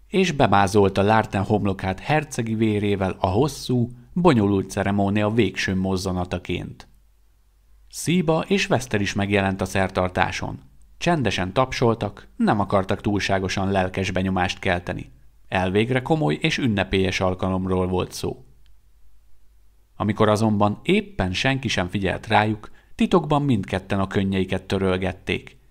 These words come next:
és az ünnepség után boldogan ittak Lárten egészségére, amíg a vámpírok hegyének sörös hordói csaknem az utolsó cseppig ki nem ürültek.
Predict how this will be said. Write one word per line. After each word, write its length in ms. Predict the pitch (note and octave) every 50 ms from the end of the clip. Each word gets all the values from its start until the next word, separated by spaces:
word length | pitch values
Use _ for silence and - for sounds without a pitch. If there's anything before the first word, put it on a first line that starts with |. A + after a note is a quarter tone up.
| -
és 180 | - - F#2+ -
az 160 | F#2+ F2+ F#2 -
ünnepség 640 | G2+ C3 C#3+ D3 C#3+ C3 C#3 - - A2+ A2 G#2
után 520 | G#2+ G#2+ - - G2 F#2+ F#2+ F#2+ - - - _ - -
boldogan 580 | - C#3+ F3+ F#3 F3+ E3+ D3+ D#3 B2+ A#2+ A#2 A2+
ittak 360 | A2 - - - G#2 F#2+ -
Lárten 420 | G2+ G#2 G2+ G2+ G2+ - G2 G2
egészségére, 800 | G2 F#2+ G2 F#2 F2+ - - - F#2+ F#2 - - F2+ F#2 F2 F2 - - - - - - - - -
amíg 280 | - B2 C#3+ D3 C3+
a 60 | C#3
vámpírok 560 | B2 C3+ C3+ D3+ D3+ C#3 - C#3+ C3+ C3+ B2+ -
hegyének 440 | - B2+ A#2+ A#2+ A#2 A2+ A2+ G#2+
sörös 360 | - - - A2 G#2+ G2+ - -
hordói 520 | - G#2 G2+ G2 G2 G2+ F#2+ F#2+ F#2+ F#2+ - - - -
csaknem 300 | - G3 F3+ - F3 E3+
az 120 | F3 D#3
utolsó 520 | E3+ D3 C3 B2 G#2 G2+ F#2+ F2 - - G2
cseppig 460 | F#2 - G#2 F#2+ - - G2+ F#2 -
ki 120 | - -
nem 220 | G2+ G2 F#2+ F#2+ F#2+
ürültek. 640 | F#2 F2+ F#2 F#2 F2+ F2 - - - - - -